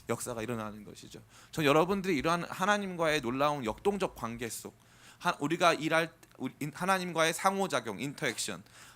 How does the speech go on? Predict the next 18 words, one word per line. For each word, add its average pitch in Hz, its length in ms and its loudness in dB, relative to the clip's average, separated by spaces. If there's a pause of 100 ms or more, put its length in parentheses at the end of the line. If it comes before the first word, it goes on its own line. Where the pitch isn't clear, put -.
(360)
내가 185 360 6
기도했더니 196 680 0
하나님이 190 340 0
그 143 80 -10
사람 160 240 2
마음 135 240 4
안에 139 140 -2
이상한 196 340 2
마음을 127 340 2
주셔서 135 560 -4
다시 135 340 -4
예배하게 127 440 0
하시고 120 340 -4
다시 127 280 -4
회복되게 160 400 -4
하시는 113 340 -2
그 - 100 -12
마음. 90 240 -12